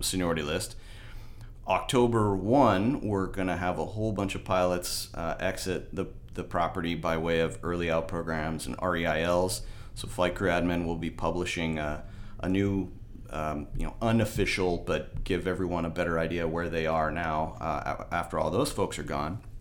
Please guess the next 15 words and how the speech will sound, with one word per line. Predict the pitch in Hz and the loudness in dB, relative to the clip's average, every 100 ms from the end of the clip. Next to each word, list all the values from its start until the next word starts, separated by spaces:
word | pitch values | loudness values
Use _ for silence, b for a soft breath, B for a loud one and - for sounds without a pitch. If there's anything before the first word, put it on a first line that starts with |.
| - - - - - - B B B B B | -12 -14 -14 -14 -16 -14 B B B B B
And | - 120 107 | 2 4 6
then | 104 101 98 - - - - - 92 | 4 4 0 -4 -12 -14 -14 -12 -8
before | 92 101 | -2 2
you | 95 | 4
know | 95 | 4
it, | 90 | 2
it'll | 85 | 0
be | 85 | -2
February | 76 92 85 78 80 | 2 2 2 0 0
and | 85 | 0
we'll | 80 80 | -2 -4
be | 80 73 - | -6 -6 -10
updating | 80 80 78 78 | -8 -4 -4 -4
it | 73 | -6
again. | 73 73 64 - | -6 -8 -8 -12